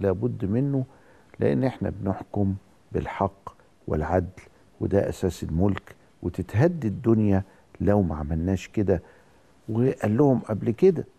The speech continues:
وعلمهم: "كان في من كان قبلكم إذا سرق الشريف تركوه،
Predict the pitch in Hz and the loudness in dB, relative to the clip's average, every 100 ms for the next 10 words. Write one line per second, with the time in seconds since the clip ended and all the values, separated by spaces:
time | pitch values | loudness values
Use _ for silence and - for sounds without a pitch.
0 | - 78 82 92 196 180 110 104 - _ | -4 -2 0 4 4 2 -4 -10 -14 _
1 | _ _ - 127 147 123 117 - _ - | _ _ 0 4 4 4 0 -4 _ -2
2 | 107 101 95 - 110 101 95 101 95 92 | 0 2 0 2 2 2 0 0 2 0
3 | - 95 98 92 87 87 - 101 87 - | 0 -2 -2 -2 0 0 0 0 0 -2
4 | 90 80 - _ _ - 92 - 104 95 | -4 -4 -12 _ _ -8 -6 0 0 2
5 | 95 - - 95 80 - 98 87 | 0 -2 -4 -2 -2 -2 0 0